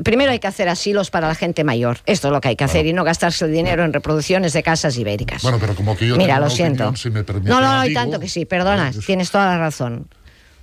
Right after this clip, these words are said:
Speaker 2: ¿Vale?
Speaker 1: Y si pueden matar a la gente tirando los pinos, mejor aún.
Speaker 2: Ujú.
Speaker 1: Así no vendrán turistas.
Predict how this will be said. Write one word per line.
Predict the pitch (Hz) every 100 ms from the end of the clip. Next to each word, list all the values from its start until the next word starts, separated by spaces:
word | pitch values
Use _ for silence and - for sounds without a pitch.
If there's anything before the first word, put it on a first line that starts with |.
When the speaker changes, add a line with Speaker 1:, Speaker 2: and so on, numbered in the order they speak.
| -
Speaker 2:
¿Vale? | 90 101 _
Speaker 1:
Y | 185 165
si | -
pueden | 190 190
matar | 196 190 180
a | 170
la |
gente | 160 156 160
tirando | 151 185 175
los | 170
pinos, | - 214 214
mejor | 180 165 156
aún. | 117 135 - - -
Speaker 2:
Ujú. | - - - -
Speaker 1:
Así | 151 143
no | 160
vendrán | 156 151 151
turistas. | 117 113 98